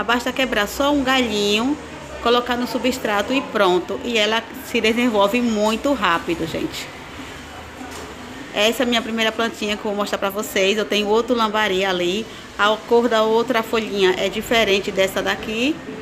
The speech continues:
mas é bem bonita também, tá, gente?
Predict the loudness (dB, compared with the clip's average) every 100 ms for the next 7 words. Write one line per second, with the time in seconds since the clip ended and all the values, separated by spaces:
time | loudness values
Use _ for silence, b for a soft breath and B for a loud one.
0 | -12 -6 -2 2 2 2 2 2 2 2
1 | 0 -2 0 0 0 -2 0 -2 0 -4
2 | -4 -10